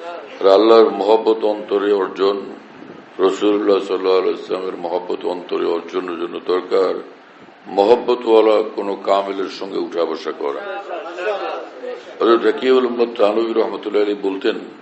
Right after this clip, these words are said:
যে আল্লাহর মহব্বত অর্জনের জন্য মহব্বতওয়ালা কোনো ওলির সঙ্গে তুমি উঠা বসা করো, তো এর বরকতে তোমার মধ্যে মহব্বত পয়দা হবে।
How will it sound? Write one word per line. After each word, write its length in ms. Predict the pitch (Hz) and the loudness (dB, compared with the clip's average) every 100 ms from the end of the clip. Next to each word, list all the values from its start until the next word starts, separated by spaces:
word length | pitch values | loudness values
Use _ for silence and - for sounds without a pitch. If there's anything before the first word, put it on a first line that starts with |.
| - - - - - - - - | -20 -20 -20 -20 -20 -20 -20 -8
যে 480 | 95 107 107 101 104 101 - - - - - - | 2 6 8 8 6 2 -10 -18 -20 -20 -20 0
আল্লাহর 320 | 113 120 123 113 | 6 8 8 6
মহব্বত 540 | 107 107 110 120 120 | 2 0 0 -2 2
অর্জনের 480 | 113 110 110 101 98 | 0 2 -2 -2 -2
জন্য 420 | 101 101 110 123 - - - - - - - - | -2 -2 -4 -4 -8 -16 -20 -20 -20 -20 -20 2
মহব্বতওয়ালা 1300 | 98 104 98 135 - 117 110 110 - - 101 117 117 | 2 4 2 2 2 4 4 2 -12 0 6 8 8
কোনো 260 | 113 110 104 | 4 -2 -2
ওলির 340 | 101 104 113 | -2 -2 -2
সঙ্গে 340 | - 104 101 95 | -6 -8 -6 -6
তুমি 260 | 92 95 | -8 -10
উঠা 240 | 90 90 90 | -8 -2 -2
বসা 300 | 80 82 71 | -2 -6 -6
করো, 160 | 69 65 - - - - - - - - - - - - | -6 -10 -14 -20 -20 -18 -20 -20 -20 -20 -16 -16 -10 0
তো 60 | |
এর 320 | 104 107 127 | 2 6 6
বরকতে 520 | 127 101 101 104 110 107 104 | 6 2 2 2 0 -2 -4
তোমার 240 | 104 104 | -2 -2
মধ্যে 320 | 104 101 110 101 | -2 -8 -8 -6
মহব্বত 440 | 92 90 - 104 - | -4 -4 -6 -12 -6
পয়দা 260 | 90 85 80 | -6 -4 -4
হবে। 240 | 67 - | -6 -12